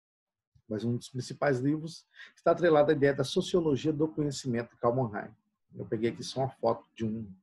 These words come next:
para você ter uma ideia. Tá? Sociologia do Conhecimento, Karl Mannheim. Esse livro aqui é importantíssimo,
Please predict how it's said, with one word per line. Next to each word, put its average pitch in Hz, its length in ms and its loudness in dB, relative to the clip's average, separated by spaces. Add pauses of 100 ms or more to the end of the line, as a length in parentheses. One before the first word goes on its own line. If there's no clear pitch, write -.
para 113 200 -12
você - 200 -20
ter - 100 -12
uma 110 120 -6
ideia. 117 300 -6 (540)
Tá? - 260 -10 (380)
Sociologia 117 420 0
do 113 80 -12
Conhecimento, 113 540 -6 (180)
Karl 113 140 -2
Mannheim. 127 420 -4 (1080)
Esse 127 160 -8
livro 120 240 0
aqui - 120 -4
é 131 40 2
importantíssimo, 156 1000 -2